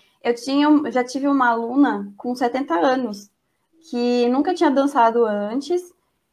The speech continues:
e foi fazer uma aula, e a, amou, se apaixonou, e fez aula, e chegou até a apresentar no final do ano. E, e eu acho que é isso, assim, sabe? Eu acho que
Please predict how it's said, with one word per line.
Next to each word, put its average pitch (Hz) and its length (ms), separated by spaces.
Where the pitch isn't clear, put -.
e 247 280
foi 269 400
fazer 381 320
uma 440 220
aula, 330 280
e 277 120
a, 269 300
amou, 285 500
se 294 100
apaixonou, 247 1000
e - 80
fez 247 320
aula, 247 360
e 254 60
chegou 240 280
até 240 160
a 233 60
apresentar 262 760
no 254 140
final 233 200
do 240 160
ano. 214 680
E, 226 1120
e 226 40
eu 226 100
acho 240 300
que 330 80
é 427 280
isso, 339 180
assim, 233 260
sabe? 208 560
Eu 220 60
acho 226 180
que 240 200